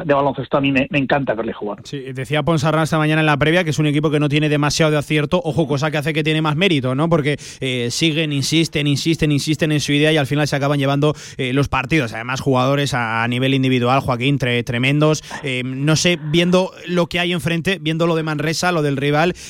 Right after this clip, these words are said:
Speaker 2: eh, ¿por dónde crees que van a ir las claves de,
Speaker 1: Pero
Speaker 2: del partido?
Speaker 1: Sí, a ver, yo creo que a-, además, eh, he podido, mm,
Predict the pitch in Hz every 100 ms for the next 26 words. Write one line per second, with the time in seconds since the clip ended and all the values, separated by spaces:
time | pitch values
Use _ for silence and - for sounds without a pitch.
0 | - 147 139 135 156 156 165 165 170 180
1 | 165 165 156 151 156 147 151 190 151 156
2 | 147 180 120 87 _ _ _ _ _ -
3 | - - 208 156 156 147 165 180 180 143
4 | - 127 123 139 - 143 135 - - 143
5 | 147 143 143 135 131 147 147